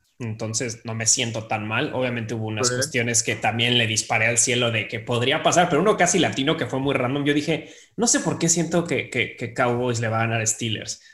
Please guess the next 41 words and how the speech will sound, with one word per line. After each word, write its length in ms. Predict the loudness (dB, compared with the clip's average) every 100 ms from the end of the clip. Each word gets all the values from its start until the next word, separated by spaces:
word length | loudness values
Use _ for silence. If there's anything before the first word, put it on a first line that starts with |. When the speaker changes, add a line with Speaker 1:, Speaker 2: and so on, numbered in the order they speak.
| _
Speaker 1:
solo 300 | -2 0 0
por 160 | 0
esta 260 | 0 0 0
cuestión 640 | -2 -2 -2 -2 -4 -10 _ _ _ -18 -18 -20 -8 -2 -2 0
de 160 | 0 2
rivalidad 920 | 4 6 6 6 6 6 6 4 4
ochentera, 920 | 4 2 0 -2 0 2 4 4 0 -6 -14 -16 -12
y 100 | -12
pues 200 | -4 -2
casi 260 | 2 4 6
sucede, 680 | 6 4 6 6 6 4 4
¿eh? 280 | 2 -2 2
O 40 |
sea, 140 | 2 4
los 160 | 4
Speaker 2:
Eh, 80 | 4
Speaker 1:
Steelers 380 | 6 8 8 8
la 140 | 6
so- 260 | 6 2 4
Speaker 2:
conspiración, 560 | 6 6 4 0 -2 0
conspiración 800 | 0 0 2 4 6 6 4 6
tipo 260 | 6 6
Las 160 | 4 4 6
Vegas, 440 | 6 6 4 2
de 100 | 2
no, 360 | 6 8 6 4
como 220 | 0 0
seguro 380 | 0 -2 -2 -4
todas 180 | -4 -2
Las 140 | -2
Vegas 260 | -2 -4 -2
van 220 | -4 -4 -6
con 220 | -6 -4
ellos, 540 | -2 0 -2 -4 -6
entonces 400 | -10 -10 -6 -6
aquí 140 | -4 -6
es 80 | -6
donde 260 | -4 -2
me 100 | -2
hago 200 | -4 -4
millonario. 640 | -6 -6 -4 -4 -4 -4